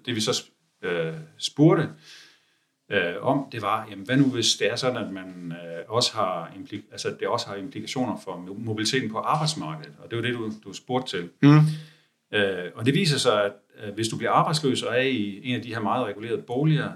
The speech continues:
Speaker 1: jamen, så kunne vi simpelthen vise, at så har du, øh, mindre sandsynlighed for at finde beskæftigelse længere væk fra der, hvor du bor. Så du er villig til at give køb på nogle af de jobs, der er derude, som du ellers måske normalt ville flytte for at få.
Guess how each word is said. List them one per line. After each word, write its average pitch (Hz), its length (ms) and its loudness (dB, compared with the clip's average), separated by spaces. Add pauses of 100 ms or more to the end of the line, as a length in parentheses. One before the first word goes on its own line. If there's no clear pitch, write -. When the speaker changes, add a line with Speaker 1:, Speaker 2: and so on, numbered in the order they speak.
(160)
Speaker 1:
jamen, 107 240 -6
så 135 240 -2 (100)
kunne 113 180 -2
vi 107 100 0
simpelthen 113 440 -4
vise, 123 280 -2
at - 100 -6
så 107 380 0 (220)
har 110 200 2
du, 87 220 -6 (300)
øh, 90 220 -8
mindre 113 300 0
sandsynlighed 101 460 -6
for 104 100 0
at 85 120 0
finde 90 280 -8
beskæftigelse 82 880 -4 (100)
længere 104 320 -2
væk 87 160 -14 (120)
fra 90 120 -10
der, 87 80 -6
hvor 80 120 -8
du 80 60 -16
bor. 90 280 -12
Så 90 200 -8 (220)
du 104 120 -8
er 98 40 -10
villig 151 280 4
til 113 280 0 (260)
at 85 140 0 (340)
give - 140 -14
køb 127 240 4
på 107 60 -6
nogle 107 200 -2
af 104 60 -8
de - 80 -18
jobs, 104 260 -2
der 101 100 -4
er 101 40 0
derude, 101 500 -6 (160)
som 104 180 -6
du 101 100 2
ellers 110 200 2
måske 107 260 -6
normalt 104 360 -6
ville 82 140 -12
flytte 110 260 -2
for 85 160 -4
at - 60 -8
få. 120 260 -12